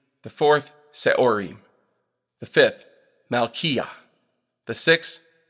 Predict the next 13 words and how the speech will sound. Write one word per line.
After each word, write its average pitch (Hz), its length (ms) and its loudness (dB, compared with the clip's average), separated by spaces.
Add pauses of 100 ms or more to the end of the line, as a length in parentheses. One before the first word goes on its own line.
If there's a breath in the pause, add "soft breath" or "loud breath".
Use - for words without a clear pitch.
(160)
Mijamin, 117 520 -2 (560)
the 123 60 -6
seventh 151 380 4
to 131 100 -4
Hakotz, - 640 0 (560)
the - 180 -8
eighth 170 360 0
to - 120 -6
Abijah, 107 440 -4 (760)
the 117 100 -6
ninth 131 420 0 (340)
to 131 120 -2
Yeshua, 120 520 0